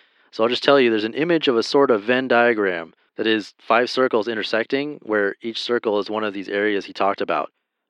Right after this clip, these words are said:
If you want to see it, you'll have to visit the minimalist dot com. All right, back to the post. As you can see, or not see, actually, a good interaction will fall somewhere in the middle. Healthy romance typically has equal balance from all four components.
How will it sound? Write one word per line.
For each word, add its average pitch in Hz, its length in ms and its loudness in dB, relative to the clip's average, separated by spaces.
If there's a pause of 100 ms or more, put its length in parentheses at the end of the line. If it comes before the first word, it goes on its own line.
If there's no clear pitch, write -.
If 110 120 -12
you 117 80 0
want 120 160 0
to - 60 -6
see 127 160 0
it, 127 100 0
you'll 107 100 0
have 104 120 0
to 110 60 -10
visit 104 280 0
the 98 80 -4
minimalist 113 480 -4
dot 90 180 0
com. 87 300 -4 (440)
All 98 80 -2
right, 95 120 0
back 95 160 0
to 104 80 -8
the 95 60 -6
post. 92 360 -4 (800)
As 160 160 4
you 190 60 2
can 156 100 4
see, 107 460 2 (260)
or 95 300 0
not 120 200 2
see, 90 200 -8
actually, 85 440 -6 (360)
a 117 60 6
good 196 160 8
interaction 151 500 4
will 110 100 6
fall 120 240 4
somewhere 135 400 4
in 113 140 4
the 101 80 6
middle. 98 440 4 (440)
Healthy 156 260 6
romance 139 480 6
typically 151 380 4
has 110 240 6
equal 143 300 6
balance 123 360 6
from 104 180 2
all 101 220 4
four 107 240 2
components. 98 680 2